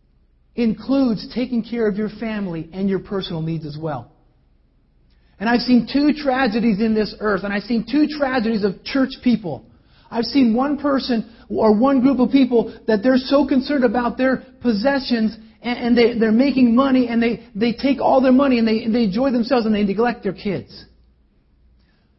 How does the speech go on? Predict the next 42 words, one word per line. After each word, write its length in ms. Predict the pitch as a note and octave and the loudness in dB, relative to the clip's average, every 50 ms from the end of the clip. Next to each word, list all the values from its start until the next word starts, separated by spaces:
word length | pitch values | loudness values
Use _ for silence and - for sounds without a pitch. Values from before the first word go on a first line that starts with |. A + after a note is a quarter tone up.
| _ - | _ -4
To 80 | G#3 | -4
the 80 | G#3 G3+ | -2 0
point 220 | G3+ B3 A#3+ A#3 | 0 0 0 0
that 100 | A3 - | 0 -2
their 100 | G#3 F#3 | -4 -6
kids 320 | - - - B3 A3+ G#3 G#3 | -6 -6 -2 -2 -2 -2 -2
hate 300 | - - A3 A3 G#3 - | -4 -6 -4 -4 -4 -4
them 160 | G#3 F#3+ F#3 | -6 -6 -4
and 80 | F3 E3+ | -4 -6
their 80 | E3 | -8
kids 300 | D#3+ - - G#3+ F#3+ F3+ | -8 -8 -6 -4 -4 -4
hate 240 | - E3+ F3 E3 F3 | -6 -8 -10 -10 -8
God. 300 | D#3 C#3 B2+ A#2 G#2+ G2+ - _ _ _ _ _ _ _ _ _ _ _ _ _ | -10 -10 -10 -10 -14 -20 -20 _ _ _ _ _ _ _ _ _ _ _ _ _
And 120 | G3 G#3 A#3 | -4 0 2
they 80 | A#3 | 4
do 140 | G3 C4 D4 | 4 6 6
it 60 | D4 | 8
all 140 | D4 D4+ D4+ | 8 8 6
in 60 | C4+ | 6
the 60 | C4 | 6
name 180 | C4 C#4 C4 A#3+ | 4 4 4 2
of 100 | G#3+ G3+ | 2 0
God. 340 | A3+ A3+ G#3+ F3 D#3 - - _ _ _ _ _ _ _ _ _ _ _ _ _ _ _ _ _ _ _ | 0 -2 -2 -4 -6 -10 -16 _ _ _ _ _ _ _ _ _ _ _ _ _ _ _ _ _ _ _
And 140 | - G#3+ B3 | 0 2 4
then 80 | C4+ C#4 | 6 6
I've 140 | C#4 C4 C4 | 6 4 4
seen 180 | - D4 C#4+ | 4 6 6
on 120 | C#4 C#4 C4 | 6 6 6
the 100 | B3+ B3+ | 6 6
other 260 | C#4+ D#4 D#4+ D#4 C#4+ | 6 4 4 6 6
end 180 | C4 B3 A#3+ | 6 6 6
where, 200 | A#3 B3 A#3+ - - - - - | 6 6 4 2 0 -6 -12 -4
where 200 | - A#3 B3+ C4 | 2 4 4 4
they 180 | A#3 C4+ C4+ A3+ | 4 2 0 0
take 280 | - - C4+ C#4 - - | 0 -2 -2 -2 -2 0
all 320 | - C4 C#4+ D#4 D#4+ D4+ | 2 4 6 6 6 6
their 200 | D4+ D4+ C#4 G3+ | 4 2 0 2
godly, 360 | A3+ C4 - C4+ B3+ A#3+ C#4 - A#3 B3 | 2 2 2 2 0 0 -2 -2 -2 -2
all 240 | - A#3+ B3+ C#4 C4+ | 0 2 2 4 4
their 120 | C4+ B3 G#3+ | 6 4 4
worldly 380 | F#3 F#3 G#3 C4+ C4+ B3+ B3+ | 4 2 0 0 2 2 0
possessions, 480 | G#3+ A#3+ A3+ C4+ B3+ B3 B3 A#3 G#3+ | 0 0 0 0 0 0 -2 -4 -6